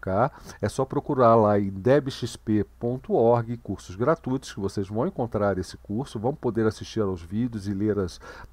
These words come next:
as apostilas, que são basicamente guias da, das aulas, né? Mas aqui também nós faremos uma breve introdução no futuro. Então, só pra deixar claro, a gente não tem como obter essa informação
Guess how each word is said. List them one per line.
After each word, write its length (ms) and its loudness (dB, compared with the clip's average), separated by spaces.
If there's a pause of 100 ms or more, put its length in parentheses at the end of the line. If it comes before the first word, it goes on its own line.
as 200 -2
apostilas, 760 -2
que 100 -10
são 140 0
basicamente 560 -2
guias 480 0 (340)
da, 200 2
das 240 0
aulas, 400 2
né? 200 2 (220)
Mas 220 4
aqui 260 0
também 400 4 (180)
nós 200 2
faremos 580 2 (100)
uma 240 2
breve 400 4
introdução 640 -4
no 80 -6
futuro. 460 -14 (340)
Então, 260 -4
só 300 0
pra 260 0
deixar 440 0
claro, 480 4 (280)
a 120 2
gente 340 -4
não 480 2
tem 320 -2 (320)
como 480 2 (220)
obter 680 4
essa 300 0
informação 880 -4